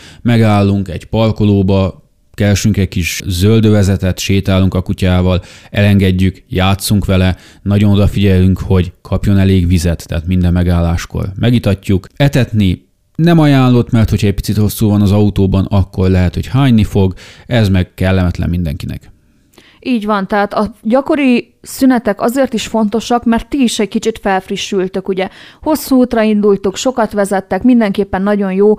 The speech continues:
Speaker 2: egy ilyen öt-tíz perces sétát tartani pár óránként. Természetesen a kutyától függ az, hogy mennyire gyakran kell ezt.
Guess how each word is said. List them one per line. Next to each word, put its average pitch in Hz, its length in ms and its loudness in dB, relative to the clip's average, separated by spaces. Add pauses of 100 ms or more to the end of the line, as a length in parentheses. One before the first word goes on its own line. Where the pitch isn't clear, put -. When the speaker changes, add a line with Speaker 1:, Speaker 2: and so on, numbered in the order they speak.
(220)
Speaker 2:
egy 214 160 -2
ilyen 247 280 2
öt-tíz 302 480 0
perces 214 360 -2
sétát 208 480 -2
tartani 190 400 -2
pár 190 320 -2
óránként. 180 600 -4 (220)
Természetesen 220 680 -2
a 190 60 -2
kutyától 196 480 -2
függ 196 260 -4
az, 190 200 -2
hogy 180 160 -6
mennyire 196 400 0
gyakran 196 440 0
kell 277 200 2
ezt. 277 240 0